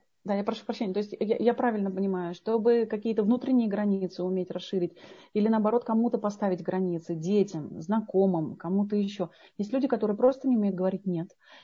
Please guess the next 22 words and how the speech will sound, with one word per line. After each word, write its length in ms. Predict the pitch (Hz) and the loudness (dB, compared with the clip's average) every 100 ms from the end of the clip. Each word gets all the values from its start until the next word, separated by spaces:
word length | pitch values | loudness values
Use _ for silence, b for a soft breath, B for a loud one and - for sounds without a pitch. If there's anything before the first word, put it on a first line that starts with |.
| b | b
Есть 260 | 202 208 214 | -2 -2 -2
люди, 540 | 240 208 220 220 220 | 0 0 2 2 2
не 180 | 208 208 | 2 2
умеющие 580 | 214 220 220 202 - 196 | 2 2 2 0 -2 -4
отказывать, 720 | 196 202 190 175 165 165 - 190 | -2 -2 0 -2 -6 -8 -8 -6
да, 180 | 196 | -2
не 80 | 214 | -2
соглашаются 540 | 202 175 185 202 180 190 | 0 0 0 0 -2 -2
на 80 | |
всё 140 | 190 247 | 0 2
и 40 | |
изнашивают 400 | 196 196 - 175 | 2 0 -4 -10
всю, 240 | - - 202 | -6 -2 -2
все, 220 | - - 208 | -2 -2 0
все 200 | - 196 | 0 -4
абсолютно 380 | - 185 185 | -2 -2 0
ресурсы, 380 | 190 202 190 - | -2 -2 -4 -4
которые 320 | 175 175 175 175 | -6 -4 -4 -2
у 40 | |
них 120 | 185 - | -4 -4
есть, 220 | 170 160 | -4 -2
да. 200 | 208 | -2